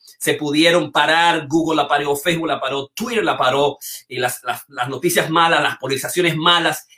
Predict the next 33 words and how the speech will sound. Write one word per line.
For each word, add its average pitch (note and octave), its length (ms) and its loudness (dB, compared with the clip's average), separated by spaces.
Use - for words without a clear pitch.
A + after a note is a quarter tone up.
eh, - 160 -16
tenían E3+ 480 0
una E3 380 0
clave F3 320 2
de D3+ 100 0
parar, C#3+ 540 0
y A#2+ 80 -6
entonces - 400 -8
eso C#3+ 240 -4
ayudó C#3+ 280 -4
muchísimo F#3+ 880 2
de C#3+ 160 0
que C#3+ 80 -2
se D#3+ 100 -2
nos C#3+ 140 -2
hackeara D#3 340 0
la D3 140 0
mente D3 560 0
y C3 80 -12
que D3+ 100 0
nos C#3 220 -2
hiciera D#3 320 0
más E3 160 2
polarizados C#3 600 0
y A#2 80 -12
que C3+ 120 -4
fuera D3+ 180 2
más F3+ 220 2
fácil, F3+ 340 2
digamos, C#3+ 380 -2
votar F3+ 720 2
y D3+ 80 -6
ganar D3 640 0